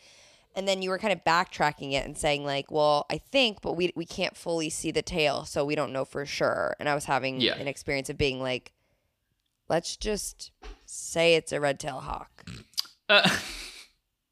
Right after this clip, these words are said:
Speaker 1: Like
Speaker 2: well, it ended up being one, so we were okay. But I'm sorry that I traumatized you briefly, Brie.
Speaker 1: I just was like, you know,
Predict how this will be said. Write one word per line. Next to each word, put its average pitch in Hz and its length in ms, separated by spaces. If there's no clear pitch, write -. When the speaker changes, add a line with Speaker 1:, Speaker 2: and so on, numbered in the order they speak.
Speaker 1:
Like 165 240
Speaker 2:
well, 180 180
it 185 60
ended 190 220
up 175 160
being 151 280
one, 107 200
so 123 140
we 120 100
were 120 140
okay. 113 420
But 110 120
I'm 117 100
sorry 123 280
that 120 100
I 107 80
traumatized 107 580
you - 80
briefly, - 320
Brie. 127 260
Speaker 1:
I 233 100
just 233 220
was 233 120
like, 233 300
you 202 100
know, 190 480